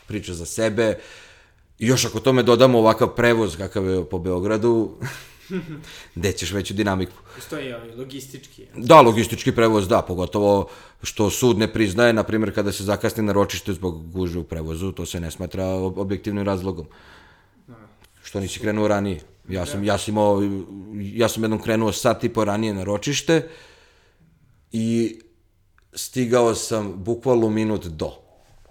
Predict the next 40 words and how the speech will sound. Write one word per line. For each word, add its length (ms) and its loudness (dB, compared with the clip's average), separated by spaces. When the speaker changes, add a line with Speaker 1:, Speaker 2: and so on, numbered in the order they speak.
Speaker 1:
Sat 300 -2
i 40 -4
po 160 -4
vremena 380 -2
ranije, 340 2
zato 200 -2
što 100 -12
sam 80 -10
stajao 260 -4
na 80 -4
autoputu 600 -8
z-, 360 -12
zaglavljen 760 -4
beskonačno. 760 -12
Speaker 2:
Znači, 200 -20
zaba-, 380 -14
znači, 360 -8
ono, 320 -6
definitivno 640 -10
nije 260 -12
samo 340 -20
sedenje 500 -20
i 40 -2
Speaker 1:
Nije 200 8
samo 200 2
sedenje, 360 4
u-, 60 4
Speaker 2:
jednostavno 340 -2
Speaker 1:
ume 180 6
tu 80 -2
baš 200 4
biti 280 2
i 220 2
onda 280 4
samim 320 -4
tim 440 -6
klijenti, 460 -2
razgovori 360 -6
sa 140 -10
ljudima, 580 -8